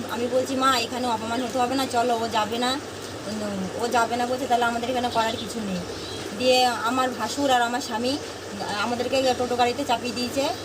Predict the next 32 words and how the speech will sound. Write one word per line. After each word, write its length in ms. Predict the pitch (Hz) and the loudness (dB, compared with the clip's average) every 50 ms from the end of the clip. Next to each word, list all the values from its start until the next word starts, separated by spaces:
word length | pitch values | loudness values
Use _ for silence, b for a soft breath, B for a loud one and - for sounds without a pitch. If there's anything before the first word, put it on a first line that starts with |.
| - - - - | -10 -10 -6 -2
চাপিয়ে 260 | 254 233 240 247 247 | -2 0 0 0 2
দেওয়ার 200 | 233 240 240 240 - | 2 4 4 4 4
পরে 260 | 247 240 240 254 262 254 | 4 4 4 4 4 4
ওরা, 260 | 240 240 240 247 - | 4 4 4 2 2
ওরা 260 | - 247 247 254 262 | 2 2 2 2 2
গাড়িতে 340 | 247 240 233 240 254 269 254 - | 2 2 0 0 -2 -4 -2 -2
চলে 200 | 240 226 220 214 | -2 -2 -2 -2
গেছে। 220 | 208 202 196 208 | -2 -2 -2 -2
আমরাও 300 | 196 214 226 226 247 262 262 254 240 - - - - | -2 0 2 4 4 4 4 4 2 -2 -8 -8 -4
এক 120 | 233 240 240 233 | -4 -4 0 0
রাস্তা 220 | 240 - - 247 | -2 0 0 -2
দিয়ে 140 | 240 269 254 | 0 2 2
আসবো, 200 | 254 254 262 269 | 2 4 4 4
ওরা 140 | 254 247 240 | 4 6 6
অন্য 160 | 240 247 247 | 4 2 0
রাস্তায় 300 | 233 233 233 - 233 233 220 | 0 -2 -2 -2 -6 -6 -6
বেরিয়ে 320 | 214 196 - 208 196 185 | -6 -6 -6 -6 -6 -6
গেছে। 200 | 196 185 185 170 - - - - - - - - - | -6 -4 -4 -4 -6 -6 -10 -10 -10 -10 -8 -4 -2
আমরা 220 | - 240 247 247 | 0 2 2 2
যখন 200 | 254 262 269 277 | 2 4 2 2
টোটোতে 300 | 277 254 262 262 254 285 | 2 2 0 0 -2 0
চাপবো, 400 | 277 254 233 240 233 240 262 262 254 | 2 4 4 4 4 2 0 0 0
টোটোওয়ালা 440 | 247 226 240 240 233 233 240 247 247 | -2 -2 2 2 2 4 4 2 2
গাড়িতে 400 | 233 220 208 226 254 254 - - | 2 2 0 0 -2 -4 -4 -2
চালাবে, 360 | - 240 226 233 233 233 262 269 | 0 0 2 2 2 2 2 0
তখন 240 | 240 220 220 233 247 | -2 -2 -2 0 0
ওই 80 | 254 247 208 | -2 -2 -2
বিশ্বজিৎ 500 | 233 226 - 262 240 233 277 302 - 466 | -4 -4 -4 -4 -4 -2 -2 -2 -2 -2
এসে 280 | 226 - 294 277 262 262 | -4 -2 0 -2 -2 -2
টোটোটা 320 | 247 220 - 233 - 254 | -4 -4 -4 -4 -2 -2
টেনে 220 | - 240 240 247 240 | 0 0 2 2 2
ধরেছে। 400 | 233 226 208 208 185 180 180 | 0 0 -2 -2 -4 -4 -4